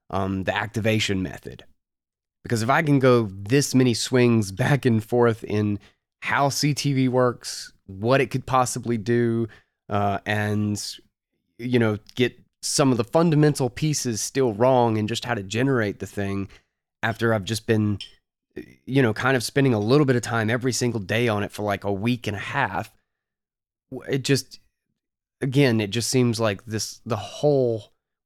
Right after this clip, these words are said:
the whole ecosystem was just blindsided by this, that, "Oh, we're just gonna,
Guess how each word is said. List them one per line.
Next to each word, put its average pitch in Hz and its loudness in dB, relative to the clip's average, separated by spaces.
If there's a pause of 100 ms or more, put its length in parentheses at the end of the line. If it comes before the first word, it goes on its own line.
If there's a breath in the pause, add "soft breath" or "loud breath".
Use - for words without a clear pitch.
the 131 -6
whole 165 4
ecosystem 139 2
was 110 -2
just 107 -6
blindsided 104 0
by 92 0
this, 92 -4 (440 soft breath)
that, 101 -4 (400)
"Oh, 135 6
we're 131 4
just 135 -2
gonna, 127 4